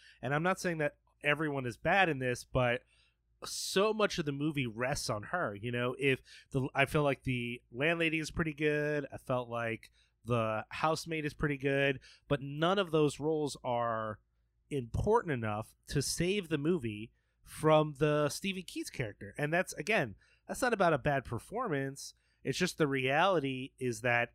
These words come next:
if the story had revolved only around him and his perspective, this would have been a truly intolerable movie. And I find the beginning part, even though I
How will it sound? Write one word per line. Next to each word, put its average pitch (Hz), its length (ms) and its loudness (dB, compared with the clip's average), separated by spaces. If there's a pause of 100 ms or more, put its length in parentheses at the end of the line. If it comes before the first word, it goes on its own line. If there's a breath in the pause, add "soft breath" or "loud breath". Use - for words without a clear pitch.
if 139 240 0
the 139 120 0
story 170 460 -4
had 139 220 -2
revolved 127 680 0 (100)
only 147 300 -4
around 123 300 -4
him 135 340 -10
and 104 80 -14
his 117 160 -8
perspective, - 680 -12 (520 soft breath)
this 170 200 4
would 151 120 2
have - 160 -2
been 95 360 -4 (500)
a 139 140 -2
truly 247 720 -4
intolerable 131 600 -2
movie. 139 400 -6
And 143 120 4
I 143 120 10
find 175 600 4 (440 loud breath)
the 139 120 6
beginning 165 460 -2
part, 117 300 0
even 160 180 -4
though 151 160 2
I 135 180 2